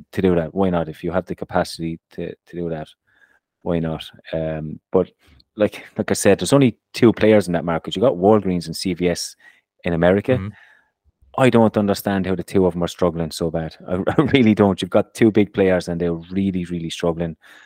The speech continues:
Speaker 1: Um, but it's interesting. Look, they, they've taken two different paths now. C V S
Speaker 2: Mm-hmm.
Speaker 1: are looking more probably into biosimilars. They see there's probably a bigger, bigger share of the market that way. Whereas
Speaker 2: Yeah.
Speaker 1: Walgreens have gone the other way and are building this health villages and this, like,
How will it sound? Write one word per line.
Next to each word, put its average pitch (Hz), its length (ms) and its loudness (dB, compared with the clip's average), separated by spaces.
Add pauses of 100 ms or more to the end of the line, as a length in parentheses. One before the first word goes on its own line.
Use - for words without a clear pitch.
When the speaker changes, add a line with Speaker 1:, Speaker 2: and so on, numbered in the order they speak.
(260)
Speaker 1:
Um, 82 380 -4
but 101 80 6
it's - 140 4
interesting. 98 440 2
Look, 98 160 2
they, 95 200 2
they've 104 120 -2
taken 107 300 0
two 113 160 2
different 95 420 -2
paths - 380 -2
now. 82 240 -4 (420)
C - 220 -6
V 101 140 4
S 95 120 2
Speaker 2:
Mm-hmm. - 80 -4
Speaker 1:
are 92 80 0
looking 90 360 -2 (200)
more 95 300 4
probably 92 300 0
into 87 140 -6
biosimilars. 113 600 4
They 87 120 -6
see 90 280 -4
there's - 200 -14
probably 87 280 -4
a 82 60 -4
bigger, 87 340 -4 (640)
bigger 87 240 -2
share 87 320 0
of 80 80 -2
the 82 80 -2
market 82 380 -4
that 82 160 -2
way. 80 220 -4 (160)
Whereas 82 520 -8 (440)
Speaker 2:
Yeah. 110 120 -8 (420)
Speaker 1:
Walgreens 90 420 0
have 82 100 -8
gone 85 200 2
the 87 140 2
other 87 120 2
way 85 160 2
and 82 100 0
are 80 60 -2
building 82 380 -2
this - 420 -4
health 90 300 -2
villages 82 560 -2
and 80 140 -4
this, 82 220 -4
like, 80 180 -4